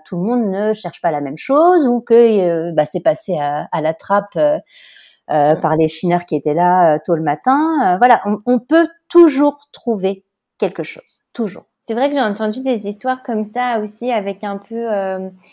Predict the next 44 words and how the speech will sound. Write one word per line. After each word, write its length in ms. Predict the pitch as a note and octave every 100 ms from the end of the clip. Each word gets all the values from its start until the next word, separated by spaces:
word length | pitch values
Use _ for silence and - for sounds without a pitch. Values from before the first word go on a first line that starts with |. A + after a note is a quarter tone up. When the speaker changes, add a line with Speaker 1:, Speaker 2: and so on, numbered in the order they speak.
| _ _
Speaker 2:
il 80 | F#3+
y 20 |
en 100 | G3+
a 100 | G#3
qui 120 | A3 A3
ont 60 |
des 200 | G3+ G3+
informateurs, 1120 | G3+ G3+ G3 G#3 G#3 G#3 A#3 A3+ A3+ A3 G#3
euh, 120 | F#3+ F#3
on 40 |
va 100 | F#3
leur 160 | F#3 F#3+
dire, « 180 | G#3 -
Ah, 120 | G#3+
viens 260 | G3 G#3 G#3
vite 260 | G#3+ G#3+
parce 180 | G3+ F#3+
qu'il 140 | - G3
y 40 |
a 80 | F#3+
cet 240 | G3 F#3
objet, 720 | G3+ F#3 G#3 G#3 G3+ G3+ G3
euh, », 220 | F3+ F3 F3
et 120 | G3
donc 240 | F#3+ G3 -
ils 40 |
vont 100 | G#3
avoir 240 | G3 G3 G3
un 100 | G3
peu 140 | G3
les 160 | G3 G3
tuyaux 400 | - G3+ A3+ A#3
que 260 | A3+ G#3+
t'as 240 | G#3 G#3 G3
pas 160 | G3
forcément 480 | G3+ - - G3+ G#3
si 180 | A3 -
t'es 120 | G#3
nouveau. 460 | G3 G3+ G#3 G#3+ G#3+ _ _ _ _ _ _
Speaker 1:
Bien 160 | - D3+
sûr. 420 | - A#3+ A#3 - _ -
Ah 100 | F3
bah 180 | D#3+
oui, 100 | E3+